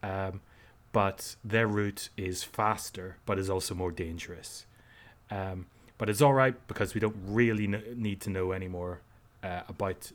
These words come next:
that path 'cause it doesn't really come up again. Um,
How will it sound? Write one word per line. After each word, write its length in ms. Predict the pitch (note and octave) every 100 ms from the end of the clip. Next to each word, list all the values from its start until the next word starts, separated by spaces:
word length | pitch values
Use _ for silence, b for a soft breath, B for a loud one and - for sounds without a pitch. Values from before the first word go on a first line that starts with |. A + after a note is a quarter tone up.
| -
that 220 | G2 -
path 340 | - G2 F2+ -
'cause 320 | F#2 - -
it 140 | - F#2
doesn't 260 | F#2 - G2+
really 180 | F#2+
come 140 | F2+ -
up 160 | E2+
again. 240 | F#2+ - F2+ - B B B B B B B B -
Um, 340 | A#2+ B2 B2+